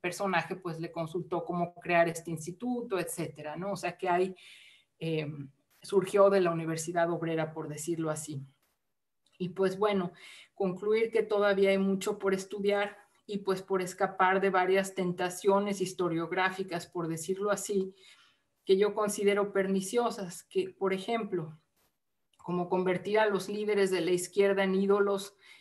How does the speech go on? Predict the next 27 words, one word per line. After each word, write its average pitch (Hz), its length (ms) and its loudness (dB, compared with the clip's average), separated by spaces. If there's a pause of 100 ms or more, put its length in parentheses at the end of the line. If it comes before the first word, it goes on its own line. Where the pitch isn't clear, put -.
(280)
que 185 100 -2
a 175 60 0
fin 214 180 0
de 202 160 2
cuentas 202 480 2
terminan 190 500 2
teniendo 190 480 2
pies 196 280 4
de 202 80 2
barro 190 320 6
y 185 160 -4
se, 175 260 -4 (220)
se - 160 -4
vuelven 190 380 6
culpables 185 560 2
de 180 100 0
todo, 180 400 2
¿no? 170 120 0
Hasta 190 280 -2
que 185 80 -2
las 175 280 2
utopías 185 600 0
no 190 160 -2
puedan 185 320 0
convertirse 175 640 -2
en 175 60 -2
realidad. 180 580 2